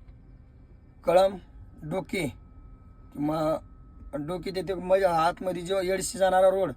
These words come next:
कळंब ते केज, केज ते मांजरसुंबा, मांजरसुंब्याचा आणि केजचा हा व्हिडिओ मी तुम्हाला सोडतो, तरी पण सांगतो. आणि इकडं केजच्या पुढं जाऊस तर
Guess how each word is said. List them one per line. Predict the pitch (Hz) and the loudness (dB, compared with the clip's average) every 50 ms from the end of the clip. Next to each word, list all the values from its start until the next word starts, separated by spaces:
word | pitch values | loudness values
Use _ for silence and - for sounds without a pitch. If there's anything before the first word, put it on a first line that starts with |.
| - - - - - - - - - - - - - - - - - - | -12 -20 -20 -20 -20 -20 -20 -20 -20 -20 -20 -20 -20 -20 -20 -20 0 4
कळंब | - 196 208 208 208 175 | 6 6 6 6 2 -2
ते | - | -6
केज, | - - - 240 240 208 170 135 113 - - - - - - - - - - - - - - - - - - - - - - - - - - | -8 -2 2 4 4 4 4 0 -4 -12 -16 -20 -20 -20 -20 -20 -20 -20 -20 -20 -20 -20 -20 -20 -20 -20 -20 -20 -20 -20 -20 -20 -20 -16 -10
केज | - 214 214 220 240 240 226 226 - - - - - - - - - - - - - - - - - - - - - | -4 0 2 2 2 2 0 -2 -6 -10 -14 -20 -20 -20 -20 -20 -20 -20 -20 -20 -20 -20 -20 -20 -20 -20 -20 -14 -10
ते | - | -6
मांजरसुंबा, | 170 165 185 196 202 202 214 190 - - 170 151 131 117 - - - - - - - - - - - - - - - - - - - - | -2 0 2 2 2 0 -2 -4 -4 -4 -4 -4 -4 -6 -8 -14 -20 -20 -20 -20 -20 -20 -20 -20 -20 -20 -20 -20 -20 -20 -20 -20 -12 -6
मांजरसुंब्याचा | - 139 147 147 151 175 156 - 185 185 190 180 202 | -4 -2 -2 -2 -4 -6 -8 -8 -8 -6 -4 -2 -2
आणि | 185 - | -4 -2
केजचा | - 196 185 - - 180 | -4 -6 -2 0 4 4
हा | 170 175 185 | 6 6 4
व्हिडिओ | 185 190 190 190 196 | 2 0 -4 -6 -6
मी | 196 202 | -8 -8
तुम्हाला | - - 190 190 196 | -6 -2 -2 -2 -2
सोडतो, | 185 - 226 226 - - 196 | -2 -4 -6 -6 -6 -8 -10
तरी | 220 - 196 | -8 -8 -6
पण | 196 214 220 | -6 -6 -8
सांगतो. | 185 - 196 196 190 160 - 147 135 - - - - - - - - - - - - | -6 -6 -6 -6 -6 -8 -12 -14 -14 -14 -18 -20 -20 -20 -20 -20 -20 -20 -20 -16 -12
आणि | - 147 165 180 | -8 -8 -6 -6
इकडं | 170 190 190 220 247 277 - - - - - - - - - - - - | -4 -2 -2 -2 -2 -4 -8 -16 -20 -20 -20 -20 -20 -20 -20 -20 -16 -8
केजच्या | - 196 185 - - 214 | -6 -6 -4 -2 -4 -4
पुढं | - - 226 220 | -4 -4 -4 -2
जाऊस | 214 202 202 185 - | 0 2 0 0 0
तर | - - 135 | -4 -10 -12